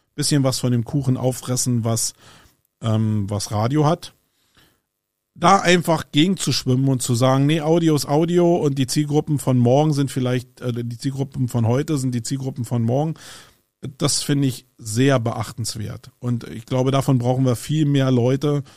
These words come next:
die da einfach gegen den Strom schwimmen und probieren, die Entscheider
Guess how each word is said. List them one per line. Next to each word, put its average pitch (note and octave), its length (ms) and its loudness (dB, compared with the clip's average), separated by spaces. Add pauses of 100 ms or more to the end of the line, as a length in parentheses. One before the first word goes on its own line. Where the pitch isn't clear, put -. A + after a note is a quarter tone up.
(420)
die A#2+ 240 -2
da A#2+ 160 -2
einfach B2+ 340 -4
gegen C#3+ 220 2
den C#3+ 120 2
Strom A2+ 340 -4
schwimmen A#2 320 -2
und A#2+ 120 0
probieren, A#2+ 460 0
die B2 80 0
Entscheider B2 800 0